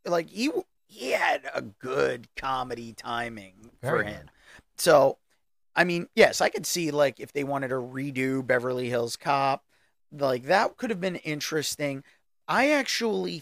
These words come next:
Speaker 1: think that when it came to Chadwick Boseman, like, his career would have definitely been on a complete upward trajectory. I think we would have seen him pop up in, like,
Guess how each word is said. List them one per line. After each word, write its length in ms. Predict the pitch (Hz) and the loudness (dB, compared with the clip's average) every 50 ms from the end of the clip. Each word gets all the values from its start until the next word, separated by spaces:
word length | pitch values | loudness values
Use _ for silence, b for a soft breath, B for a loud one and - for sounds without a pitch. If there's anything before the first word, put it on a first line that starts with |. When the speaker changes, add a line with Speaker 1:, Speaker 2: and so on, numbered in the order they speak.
| - _ - | -12 _ -6
Speaker 1:
think 420 | 135 127 135 147 170 165 - - _ _ | -4 -4 -4 -4 -6 -10 -14 -20 _ _
that 600 | - 160 147 143 147 143 135 135 131 131 131 - | -16 -8 -2 2 2 4 4 4 2 0 0 -2
when 140 | - 151 143 | -4 -6 -6
it 100 | 143 143 | -6 -6
came 240 | - - 196 202 208 | -6 -6 -4 -4 -4
to 100 | 190 - | -6 -6
Chadwick 380 | - - 160 143 156 147 151 135 | -4 0 2 2 2 2 0 -2
Boseman, 540 | 131 135 127 131 131 117 135 131 127 127 123 | 0 0 0 0 0 -2 -6 -8 -6 -6 -6
like, 220 | 123 120 117 110 _ B B B B B _ _ _ _ _ _ _ _ _ _ _ _ _ _ - | -4 -4 -4 -4 _ B B B B B _ _ _ _ _ _ _ _ _ _ _ _ _ _ -12
his 280 | - - 233 226 208 | -8 -6 -4 -4 -4
career 560 | - - - 220 196 185 185 180 185 196 190 185 | -4 -2 0 0 2 2 2 4 4 4 4 2
would 280 | - - - 165 170 | 0 -2 -2 0 0
have 120 | 160 139 120 | 0 2 4
definitely 440 | 151 156 160 - 180 170 151 151 156 | 6 6 6 6 2 -4 -4 -4 -2
been 320 | 151 151 143 139 139 - _ _ - | -2 -2 -2 -4 -6 -8 _ _ 2
on 320 | 147 147 139 139 139 139 - - | 4 4 4 2 -2 -6 -8 -10
a 60 | 143 | -8
complete 460 | - 147 143 - - 156 156 151 151 - - | -6 -6 -6 -6 -6 -6 -6 -6 -6 -4 -2
upward 380 | - - - - 156 156 147 127 | -2 0 2 2 2 2 2 0
trajectory. 800 | - - 143 135 117 127 131 - - 170 170 170 180 185 180 - _ _ _ _ _ _ _ _ _ _ _ - | -6 -8 -6 -2 -2 -2 -2 -2 -2 -2 0 0 -2 -2 -6 -10 _ _ _ _ _ _ _ _ _ _ _ 4
I 80 | 160 | 4
think 320 | 156 - - 226 226 208 - | 4 4 2 0 0 0 0
we 140 | 208 220 202 | -2 -2 0
would 180 | 175 180 180 | 2 2 2
have 100 | 180 160 151 | 2 2 -2
seen 400 | - - 170 175 175 180 180 180 | -4 -2 -2 -4 -4 -4 -4 -4
him 520 | 175 160 180 175 175 175 175 175 170 - _ _ _ - | -4 -4 -4 -4 -4 -4 -4 -6 -8 -10 _ _ _ -10
pop 340 | - 165 160 156 156 - | -4 0 2 2 2 2
up 280 | - 147 151 156 - - b b b b b b _ - | 2 4 4 4 2 0 b b b b b b _ -4
in, 260 | 170 170 160 165 160 | -2 -2 -2 -2 -2
like, 300 | 156 147 143 156 151 - | 0 0 0 0 -2 -6